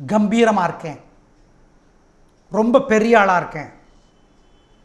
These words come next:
என்னை யாரும் ஒண்ணும் செஞ்சிட முடியாது, என்னை கெடுக்கிற, என்னை அழிக்கிற ஆளே இல்லை." அவ்வளோதான்.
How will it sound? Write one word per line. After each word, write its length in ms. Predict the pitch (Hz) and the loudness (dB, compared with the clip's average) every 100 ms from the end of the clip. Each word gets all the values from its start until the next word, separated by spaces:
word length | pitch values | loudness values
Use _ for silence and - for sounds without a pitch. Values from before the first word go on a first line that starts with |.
| _ - | _ -8
என்னை 220 | 196 185 | -6 0
யாரும் 640 | 185 214 233 240 254 233 | 4 4 6 6 6 4
ஒண்ணும் 200 | 214 220 | 0 -4
செஞ்சிட 260 | 196 196 202 | -6 -4 -2
முடியாது, 600 | 175 165 160 151 143 - - _ _ _ _ _ _ _ | -4 -6 -6 -8 -12 -18 -20 _ _ _ _ _ _ _
என்னை 260 | 190 196 202 | -10 -6 -6
கெடுக்கிற, 600 | 208 233 208 - 226 208 208 - - | -2 -2 -2 0 0 0 -2 -12 -14
என்னை 240 | 190 202 185 180 | -8 -6 -2 0
அழிக்கிற 360 | 226 277 - 196 175 - - - | 0 -2 -2 -2 -2 -6 -14 -4
ஆளே 420 | 175 214 233 262 220 202 | 2 4 6 6 4 0
இல்லை." 260 | 240 233 147 - - - - - - _ _ - | 4 4 2 -2 -18 -20 -20 -20 -20 _ _ -8
அவ்வளோதான். 460 | 180 170 139 120 | -4 -4 -6 -12